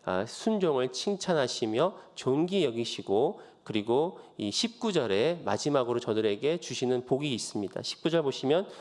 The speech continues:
"그러므로 만군의 여호와 이스라엘 하나님께서 이와 같이 말씀하시니라. 레갑의 아들 요나답에게서 내 앞에 설 사람이 영원히 끊어지지 아니하리라." 하시니라.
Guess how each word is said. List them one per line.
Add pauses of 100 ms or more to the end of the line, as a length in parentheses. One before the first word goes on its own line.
(160)
"그러므로
만군의
여호와
이스라엘
하나님께서
이와
같이
말씀하시니라. (380)
레갑의
아들
요나답에게서
내 (140)
앞에
설
사람이 (280)
영원히
끊어지지
아니하리라."
하시니라.